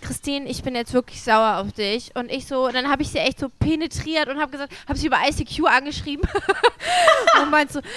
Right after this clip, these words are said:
„Nein, aber pass auf, so war das, Entschuldigung, Entschuldigung“, und mich tausendmal entschuldigt, bis sie dann endlich mal mit mir geredet hat.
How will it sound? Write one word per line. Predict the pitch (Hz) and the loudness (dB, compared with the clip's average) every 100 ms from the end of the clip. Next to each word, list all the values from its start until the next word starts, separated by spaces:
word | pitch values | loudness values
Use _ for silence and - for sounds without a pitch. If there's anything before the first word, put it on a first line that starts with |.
| 480 | -2
„Nein, | 339 370 403 | 4 6 6
aber | 392 381 | 4 4
pass | - 403 | 4 4
auf, | 320 370 392 | 8 8 6
so | 359 | 0
war | 349 | 2
das, | 403 | 2
Entschuldigung, | - - 403 392 | -2 -4 -2 -2
Entschuldigung“, | 370 392 370 370 311 | -4 -8 -8 -8 -8
und | |
mich | 330 - | -10 -4
tausendmal | 339 349 349 311 | 0 0 0 -6
entschuldigt, | 302 - 320 302 302 | -6 -4 -4 -4 -4
bis | 330 | -4
sie | 349 | -2
dann | 294 | -2
endlich | 214 320 | -2 -4
mal | 311 269 | -4 -4
mit | 240 | -6
mir | 269 | -4
geredet | 262 240 269 285 - | -4 -4 -4 -6 -4
hat. | 233 240 | 0 0